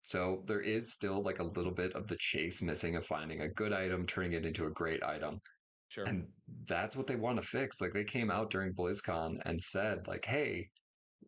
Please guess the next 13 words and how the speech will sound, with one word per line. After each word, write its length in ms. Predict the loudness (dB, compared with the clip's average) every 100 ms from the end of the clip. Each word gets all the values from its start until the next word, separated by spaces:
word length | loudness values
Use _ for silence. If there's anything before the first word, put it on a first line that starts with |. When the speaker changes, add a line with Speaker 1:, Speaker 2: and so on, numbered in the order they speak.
| _ _ _ _
Speaker 1:
like, 200 | -4 0
in 200 | 2 2
their 200 | 2 2
op-, 180 | 0 -2
like, 200 | -2 -4 -4 -2
the, 180 | -2 -2 -10 -4
"Hey, 260 | 0 0
here's 240 | 0 0 2
our 100 | 2
new 160 | 2
expansion. 640 | 2 0 2 2 2 0 -2 -8 _ _ _
But 140 | -4 0
also, 640 | 0 0 0 0 0 -4